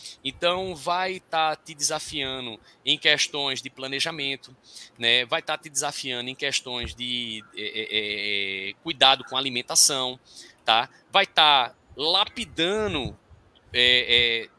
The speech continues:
tua, tua inteligência emocional em diversos aspectos, né?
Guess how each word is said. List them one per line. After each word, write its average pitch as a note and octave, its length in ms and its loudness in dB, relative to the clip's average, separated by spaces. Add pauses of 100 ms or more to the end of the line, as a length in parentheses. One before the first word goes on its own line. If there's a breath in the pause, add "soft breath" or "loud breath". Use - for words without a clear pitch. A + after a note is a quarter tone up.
tua, A#2+ 1120 0 (680)
tua D3+ 160 -4
inteligência E3 800 0
emocional B2+ 560 -4
em C3+ 60 -10
diversos C3+ 580 -4
aspectos, - 800 -6 (460 soft breath)
né? G#2+ 240 -2